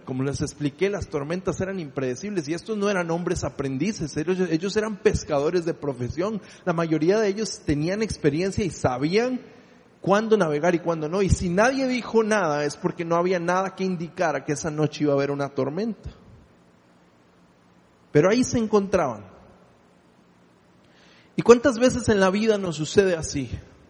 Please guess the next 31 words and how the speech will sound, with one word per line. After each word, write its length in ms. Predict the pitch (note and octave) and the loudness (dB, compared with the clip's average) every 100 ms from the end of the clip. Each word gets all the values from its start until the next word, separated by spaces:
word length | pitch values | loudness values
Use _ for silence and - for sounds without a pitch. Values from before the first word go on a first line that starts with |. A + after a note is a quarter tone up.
| _ _ _ _ | _ _ _ _
Todo 240 | G3 G#3 | 4 4
está 320 | G3+ - G#3 F#3 | 4 0 2 4
bien. 400 | F#3+ D3+ A#2+ A2+ - - - _ _ _ _ _ | 2 0 -6 -10 -20 -20 -20 _ _ _ _ _
Y 80 | D#3+ | 0
sin 280 | - E3+ D#3+ | 2 0 2
previo 400 | G3 G#3+ A#3+ A3+ | 4 4 6 4
aviso, 580 | G#3 F3 C3 - A2 A#2 - - _ _ _ - | 4 0 -2 -4 -6 -8 -16 -20 _ _ _ 4
de 100 | D3 | 6
repente 1120 | D#3 F3+ - A3+ B3 A3+ - D3 A#2+ A#2+ - - - - - | 8 4 8 10 10 6 2 2 2 0 -12 -20 -20 -4 2
pasamos 500 | C#3 F#3+ F3 F3+ D#3+ | 2 2 2 2 4
de 100 | D#3 | 4
la 200 | D3 - | 2 0
calma 560 | E3+ F3 F3 F3 E3 - | 0 0 0 0 -2 -2
a 60 | C#3+ | -2
la 180 | C#3+ | -2
tormenta. 680 | C#3+ C3 B2+ A#2 G2+ - - - - - - | 0 0 0 -2 -4 -8 -8 -20 -20 -10 4
En 100 | F3 | 4
alguna 380 | G#3 B3+ C4+ | 6 4 4
área 180 | A#3+ A3+ | 4 2
de 80 | G3 | 2
nuestra 340 | F3+ D#3 D#3 | 0 0 2
vida, 300 | D3+ D3 - - - - _ - _ D#3+ | 2 0 -4 -12 -20 -20 _ -20 _ 8
de 100 | F3+ | 8
repente, 560 | F#3+ - A#3+ A#3+ F#3 | 6 2 2 2 -2
sin 220 | - E3+ | -2 -2
previo 340 | D#3 G#3+ A#3 A3+ | 4 6 8 6
aviso, 400 | G3 G#3+ - G#3 | 4 2 0 -2
pasamos 580 | F3 E3 - F#3+ G3 E3+ | 0 0 -2 -2 0 2
de 120 | D#3+ | 4
la 200 | D3+ - | 4 2
calma 520 | F#3 G3+ G#3 G#3 G#3 | 0 0 -2 -4 -6